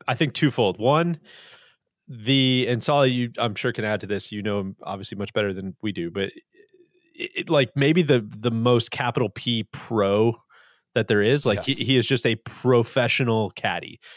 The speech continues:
Speaker 1: And I think that stuck out. I, I remember that vividly when we were at Brookline last year.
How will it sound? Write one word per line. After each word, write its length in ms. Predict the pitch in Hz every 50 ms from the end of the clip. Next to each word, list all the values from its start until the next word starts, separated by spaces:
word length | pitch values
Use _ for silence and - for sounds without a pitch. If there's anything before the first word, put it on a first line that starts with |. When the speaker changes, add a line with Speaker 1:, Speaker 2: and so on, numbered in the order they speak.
| - - _ _ -
Speaker 1:
And 100 | 113 120
I 40 | 123
think 140 | 135 131
that 160 | 147 131 127 -
stuck 280 | - - 135 123 -
out. 280 | 127 120 123 120 117 - - _ _ _ -
I, 120 | 127 - -
I 40 | 127
remember 300 | 143 151 151 151 151 147 123
that 180 | 117 110 101
vividly 420 | 92 110 123 113 120 113 117 113 110
when 180 | 101 107 101
we 100 | 104 107 107
were 100 | 107 101
at 320 | 92 101 101 98 - -
Brookline 460 | - 110 104 - - 110 95 92 92
last 280 | 98 92 92 - - -
year. 260 | - - - - 110